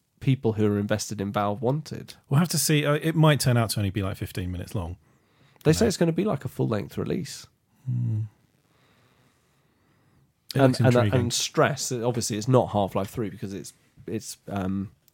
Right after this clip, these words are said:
Speaker 1: it takes place in between Half-Life and Half-Life two.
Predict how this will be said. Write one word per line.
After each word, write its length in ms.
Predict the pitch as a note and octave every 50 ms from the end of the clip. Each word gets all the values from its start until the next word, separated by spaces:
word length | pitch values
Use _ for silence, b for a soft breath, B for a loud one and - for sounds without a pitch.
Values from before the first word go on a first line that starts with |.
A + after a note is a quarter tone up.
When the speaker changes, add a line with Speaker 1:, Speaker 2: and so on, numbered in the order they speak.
| - -
Speaker 1:
it 80 | -
takes 180 | - - G2+ F2
place 300 | - - A2 G2+ - - G#2+ - _ _
in 160 | - A2+ G#2+ G2+
between 500 | G2+ - - - G#2+ G2+ G2 F#2 G2+ - - -
Half-Life 440 | A2+ G2+ - - - E2 F#2+ -
and 80 | - G#2
Half-Life 340 | G#2 F#2 F2+ - F2 E2+ -
two. 240 | - - - -